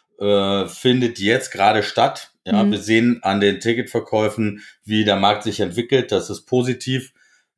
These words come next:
Speaker 1: Es wird keine Lockdowns mehr geben oder ähnliches. Das heißt, die Umsatz-, Gewinn-, Ticketzahlen und so weiter werden ab jetzt steigen.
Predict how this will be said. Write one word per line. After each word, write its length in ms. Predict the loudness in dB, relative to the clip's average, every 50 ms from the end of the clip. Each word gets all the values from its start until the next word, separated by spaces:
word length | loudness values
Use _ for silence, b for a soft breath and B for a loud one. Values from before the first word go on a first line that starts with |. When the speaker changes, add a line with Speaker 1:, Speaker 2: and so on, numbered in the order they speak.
| _ -8
Speaker 1:
Es 280 | -6 -6 -6 -8 -2
wird 540 | 2 4 4 4 2 -2 -12 -14 -16 -18 _ _ _ _ _ _ _ _ _ _ -14
keine 560 | -6 0 2 4 4 6 4 4 4 4 4
Lockdowns 520 | 4 2 0 0 0 0 0 0 0 -2
mehr 100 | -2 -2
geben 340 | -2 0 0 2 2 2 2
oder 200 | 2 0 2 2
ähnliches. 480 | 2 2 0 0 0 0 0 -2 -2 -2
Das 200 | -2 -2 2 2
heißt, 320 | 2 2 2 -2 -8 B B B B B B _ -4
die 280 | 0 2 2 2 2 0
Umsatz-, 720 | 0 0 -2 2 4 4 4 2 2 -2 -8 -12 -14 -14 -12
Gewinn-, 320 | -8 -4 -2 0 0 0
Ticketzahlen 640 | 0 -2 -2 0 -2 -4 -2 0 0 2 2 0 -2
und 120 | -4 -8
so 100 | -6 -2
weiter 420 | 0 0 2 2 2 0 0 B B B B B B _
werden 720 | -10 -4 0 4 4 6 6 4 2 0 -2 -6 -8 -4 -2
ab 220 | -2 -2 -2 -2
jetzt 520 | 0 2 2 2 2 -2 -6 -12 -12 -12 -12
steigen. 640 | -14 -8 -4 -2 -2 -2 -2 -4 -6 -10 -14 -16